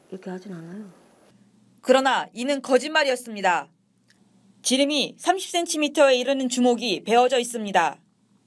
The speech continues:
Speaker 2: 수령이 백 년 가까이 된 주목입니다. 산림청의 통상적인 숲가꾸기 사업으로 보기 어려운 이유는 또 있습니다.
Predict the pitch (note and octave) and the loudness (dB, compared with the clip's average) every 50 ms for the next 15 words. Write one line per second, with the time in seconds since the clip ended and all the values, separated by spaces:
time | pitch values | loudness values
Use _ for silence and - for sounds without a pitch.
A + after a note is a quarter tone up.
0 | _ _ _ _ _ _ - - C#4 D#4 D4+ D#4 D#4 - - C4 B3 C#4 D4+ D#4 | _ _ _ _ _ _ -6 0 2 2 4 4 0 0 0 -2 -2 -2 0 0
1 | D4+ D4 D4+ C#4+ C4+ C4 A#3+ B3 B3+ A#3+ A#3+ A#3+ B3+ C4 B3+ A#3 A#3 G#3+ G3 F#3 | -2 -2 0 0 0 0 2 0 -2 -2 -4 -4 -2 -2 -2 -2 -4 -6 -4 0
2 | F#3 D#3+ D#3 C#3+ - - _ _ _ _ _ _ _ _ _ _ _ _ _ _ | 0 0 0 0 -4 -10 _ _ _ _ _ _ _ _ _ _ _ _ _ _
3 | _ _ _ _ _ _ _ _ _ _ _ _ _ _ - _ _ _ _ _ | _ _ _ _ _ _ _ _ _ _ _ _ _ _ -20 _ _ _ _ _
4 | _ _ _ _ _ _ _ _ _ _ _ _ _ _ _ _ _ _ _ _ | _ _ _ _ _ _ _ _ _ _ _ _ _ _ _ _ _ _ _ _
5 | _ _ _ _ _ _ _ - E4+ D#4 E4 E4 E4+ E4 D#4+ D4+ D#4 D#4+ E4 - | _ _ _ _ _ _ _ -2 0 0 0 -2 -2 -2 0 2 2 2 0 -2
6 | F4 F4+ G4+ F#4+ F4+ E4+ F4 E4 D4+ D#4 D#4+ - - - D#4+ D#4 D#4+ D4+ C#4 C#4+ | -4 -2 0 -2 0 0 -4 -4 -4 -4 -8 -10 0 0 0 0 0 -4 -6 0
7 | C#4+ D4 C#4 C4 C4 C4+ C4 C4 B3 A#3+ A3+ C#4 C4 G#3+ A3+ A#3 C4 B3+ A#3 A3+ | 2 2 2 2 2 -2 -2 0 -2 -2 0 2 2 4 4 2 0 -2 -2 -4
8 | A3+ A3 A#3 C#4+ B3+ F3+ D#3+ E3+ D4 D#4 E4 D#4+ - - C#4 B3 A3+ G3 F3 D3+ | -4 -2 -2 -2 -2 -2 -6 -6 -2 -2 0 0 -2 -4 -6 -2 2 2 2 2
9 | D3 - | 0 -6